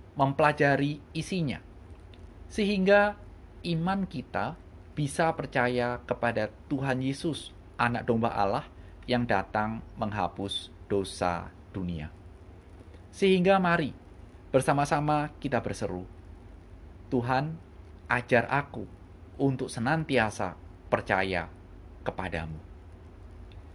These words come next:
Tuhan Yesus, arahkan hati kami kepadamu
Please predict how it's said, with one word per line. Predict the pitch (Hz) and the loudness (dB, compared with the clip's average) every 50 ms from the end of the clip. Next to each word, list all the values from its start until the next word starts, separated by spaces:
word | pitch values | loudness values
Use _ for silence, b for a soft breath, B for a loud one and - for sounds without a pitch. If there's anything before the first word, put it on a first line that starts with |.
| - - - - - - - - - - - - - - | -20 -20 -20 -20 -20 -20 -20 -20 -20 -20 -20 -12 -4 2
Tuhan | 165 156 156 156 151 147 | 4 6 8 8 6 6
Yesus, | 143 139 - 170 170 165 - - - - | 2 2 2 0 0 0 -2 -10 -4 0
arahkan | - 127 135 135 127 - - 160 151 151 139 | 2 4 4 4 2 4 4 4 4 4 2
hati | 123 117 113 | -2 -2 -2
kami | 110 - 107 101 104 117 | 0 2 2 2 2 -2
kepadamu | 117 - - 117 110 101 95 90 87 87 90 | -4 -4 0 0 0 2 2 0 -2 -4 -6